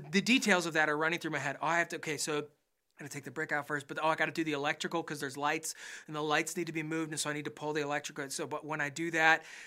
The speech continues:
then I also have to frame, but before I can actually take out the old framing, I need to build a temporary wall to support the joist, and then I can take out the,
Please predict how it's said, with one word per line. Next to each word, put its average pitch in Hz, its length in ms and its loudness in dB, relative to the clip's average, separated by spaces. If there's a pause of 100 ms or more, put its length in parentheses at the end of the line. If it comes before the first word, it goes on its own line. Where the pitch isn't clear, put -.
then 156 100 -2
I 165 80 8
also 170 200 6
have 175 80 4
to 147 100 -8
frame, 175 460 2
but 165 100 0
before 175 240 8
I 185 80 12
can 170 160 4
actually 165 280 6
take 180 180 4
out 165 120 6
the 160 100 0
old 170 140 4
framing, 170 320 2
I 151 60 0
need 156 140 -4
to 160 40 -4
build 156 220 -2
a 147 40 -4
temporary 165 440 2
wall 160 280 4
to 147 80 -6
support 160 360 -2
the 151 80 -8
joist, 147 380 -4
and 143 80 -2
then 147 100 4
I 147 60 0
can 151 120 -4
take 151 220 -2
out 151 140 2
the, 143 120 -6